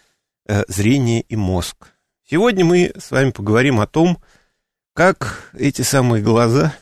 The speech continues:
получаются, то есть из чего они формируются, откуда происходят, почему с ними проблемы такие, в том числе там, к старости мы слепнем или наоборот некоторые становятся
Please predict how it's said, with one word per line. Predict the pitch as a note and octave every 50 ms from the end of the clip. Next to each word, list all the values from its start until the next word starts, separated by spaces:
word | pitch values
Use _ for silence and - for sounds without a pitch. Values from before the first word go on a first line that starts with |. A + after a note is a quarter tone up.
| _ _ _ _ _
получаются, | - C3 C3+ C3+ - - - - - - - - - - - A2+ _
то | - G#2+
есть | G#2 - -
из | B2
чего | - - - G3 G3
они | D3 G#2 G2 F#2
формируются, | - A#2 G#2+ G2+ G#2 G#2 G#2+ B2+ C#3 B2+ A2 G2+ - -
откуда | G#2+ - - - D#3+ C3 -
происходят, | - A#2 B2+ A#2+ - - - - A#2+ B2+ A#2 G2+ G2+ - - _ _ _ _ _ _ _ _
почему | _ - - D3+ F3+ F3+
с | - -
ними | C#3+ C3+ B2+
проблемы | - _ - C#3 B2+ A2 G#2+ G#2 A#2+ C#3 C#3 A#2 G2
такие, | - A#2 A2+ - - - G#2
в | -
том | - - A2+ G#2+
числе | G#2 - - - - A2 G2 -
там, | - F2+ E2+ - - A2+ A#2+ - _ _ _ _ _ _
к | -
старости | - - B2+ A#2+ A2+ - - - G#2
мы | F#2 F#2+
слепнем | F2+ - - A2+ B2+ B2+ - - - F#2+ F#2
или | F2+ G2
наоборот | G2 G2 F2+ F2 F#2 F2 A2+ C3+ - -
некоторые | D3+ C#3+ - - - - B2 A#2
становятся | - - A#2+ A#2 A2+ A2+ A2+ -